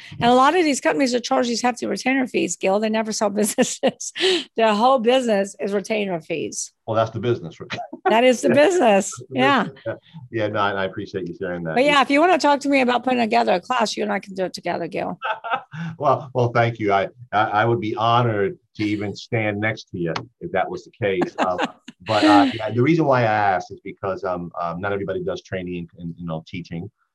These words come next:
Speaker 2: Um, we as an organization, uh, just do execution. We don't train, we don't consult, we don't teach. We do none of that business, right? We do the heavy lifting. We close the deal. We get the lead. We, you know, we get ink to paper. So
Speaker 1: Kinda
Speaker 2: that
Speaker 1: like
Speaker 2: was
Speaker 1: we do when we sell companies.
Speaker 2: Yes,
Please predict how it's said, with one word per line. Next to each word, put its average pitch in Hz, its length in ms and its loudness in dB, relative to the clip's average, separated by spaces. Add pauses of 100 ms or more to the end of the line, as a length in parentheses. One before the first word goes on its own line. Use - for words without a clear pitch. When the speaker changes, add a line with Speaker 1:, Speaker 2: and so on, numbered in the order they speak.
(140)
Speaker 2:
Um, 85 460 -4
we 117 260 2
as 101 100 0
an 104 80 -6
organization, 92 920 -6
uh, 82 220 -4
just 90 260 -10
do 90 260 -8
execution. 87 760 -10
We 90 60 -8
don't 85 180 -8
train, 98 360 -6
we 90 60 -6
don't 87 160 -8
consult, 92 420 -4
we 92 80 -6
don't 82 200 -6
teach. 92 260 -10 (240)
We 113 80 -2
do 110 140 -2
none 117 200 2
of 127 60 6
that 101 160 2
business, 85 480 -4 (220)
right? 92 180 -2
We 107 140 -4
do 120 100 0
the 104 80 -2
heavy 113 280 0
lifting. 117 300 0
We 107 120 -4
close 107 300 -4
the 98 80 -8
deal. 104 280 -2
We 104 80 -4
get 98 200 -6
the 98 60 -6
lead. 98 360 -4
We, 92 180 -10
you 95 140 -2
know, 90 80 -4
we 90 100 -4
get 90 180 -4 (180)
ink 117 180 0
to 123 80 0
paper. 113 360 -2 (280)
So - 400 0
Speaker 1:
Kinda 302 160 6
Speaker 2:
that 339 60 8
Speaker 1:
like 320 140 6
Speaker 2:
was 302 100 2
Speaker 1:
we 339 80 4
do 320 180 6
when 294 120 6
we 302 80 4
sell 311 260 4
companies. 254 680 2
Speaker 2:
Yes, 151 400 0